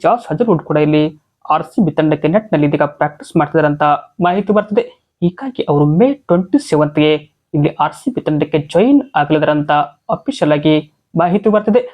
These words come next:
ಅಂದ್ರೆ ಪ್ಲೇ ಆಫ್‌ನ ಎಲ್ಲಾ ಪಂದ್ಯಗಳಿಗೆ ನಮ್ಮ ಹಜಲ್ವುಡ್ ಅವರು ಆಡ್ತಾರೆ. ಹೀಗಾಗಿ ಅವರು ಬಂದ್ರೆ ಆರ್ ಸಿ ಬಿ ಇದೀಗ ಬೌಲಿಂಗ್ ಸ್ಟ್ರೆಂತ್ ಮತ್ತಷ್ಟು ಜಾಸ್ತಿ ಆಗುತ್ತೆ.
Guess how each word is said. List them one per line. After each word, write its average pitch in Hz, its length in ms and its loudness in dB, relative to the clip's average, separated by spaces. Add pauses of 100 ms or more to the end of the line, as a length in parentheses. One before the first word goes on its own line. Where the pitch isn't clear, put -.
(120)
ಅಂದ್ರೆ 156 260 -6
ಪ್ಲೇ 180 180 2
ಆಫ್‌ನ 262 320 -2
ಎಲ್ಲಾ 185 260 2 (140)
ಪಂದ್ಯಗಳಿಗೆ 151 480 0 (460)
ನಮ್ಮ 151 180 2
ಹಜಲ್ವುಡ್ 165 580 0
ಅವರು 156 220 2 (380)
ಆಡ್ತಾರೆ. 185 360 0 (380)
ಹೀಗಾಗಿ 226 360 -2
ಅವರು 147 120 0
ಬಂದ್ರೆ 233 300 -2 (100)
ಆರ್ 156 160 -2
ಸಿ - 140 -2
ಬಿ 170 100 2
ಇದೀಗ 160 320 -2 (420)
ಬೌಲಿಂಗ್ 208 380 0
ಸ್ಟ್ರೆಂತ್ 160 340 -4 (320)
ಮತ್ತಷ್ಟು 156 420 -2
ಜಾಸ್ತಿ 143 300 -2
ಆಗುತ್ತೆ. 202 300 0